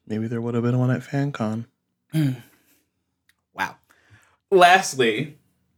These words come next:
Speaker 2: take it away.
Speaker 1: <laughs> Lastly, uh, Radical Heights launched, and it is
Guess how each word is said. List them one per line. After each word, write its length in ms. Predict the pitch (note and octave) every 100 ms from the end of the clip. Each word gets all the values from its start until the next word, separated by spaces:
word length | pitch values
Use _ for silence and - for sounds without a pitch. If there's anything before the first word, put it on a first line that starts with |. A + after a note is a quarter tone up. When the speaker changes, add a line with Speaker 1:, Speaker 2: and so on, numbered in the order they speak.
| _ _ _
Speaker 2:
take 160 | A2+
it 60 | A2
away. 320 | G#2+ G#2 G2+ C3
Speaker 1:
<laughs> 40 | - - - E4 - B3 - - - - - - -
Lastly, 720 | B2+ C3 C#3 C3+ C#3 C3 B2 - - - -
uh, 560 | A2 A2 A2 G#2+ G2+ -
Radical 520 | G#2 B2 F3 A#3+ G#3
Heights 520 | D3 D#3+ D3 A2+ - -
launched, 720 | A2+ G#2+ F#2+ B2 C3 - - - - - - - _
and 640 | - D#3 E3 E3 E3 E3 E3 - _ _ _ _
it 200 | D3+ D#3+
is 440 | F3+ F#3+ F3+ -